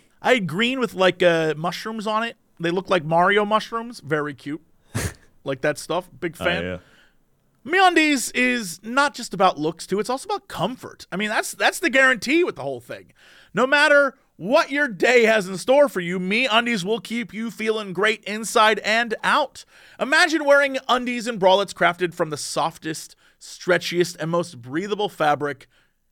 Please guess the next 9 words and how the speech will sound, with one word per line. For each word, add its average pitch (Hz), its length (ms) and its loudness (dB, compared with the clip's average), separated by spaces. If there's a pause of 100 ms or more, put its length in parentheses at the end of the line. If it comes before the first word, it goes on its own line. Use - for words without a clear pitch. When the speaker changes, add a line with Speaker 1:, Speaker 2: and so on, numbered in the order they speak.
(180)
Speaker 1:
that 190 160 0
feels 269 480 -4 (280)
like 247 200 -2
a 247 40 -8
second 254 400 -6
skin. 226 460 -6 (300)
And 254 120 2
there's 311 200 2
more. 339 420 4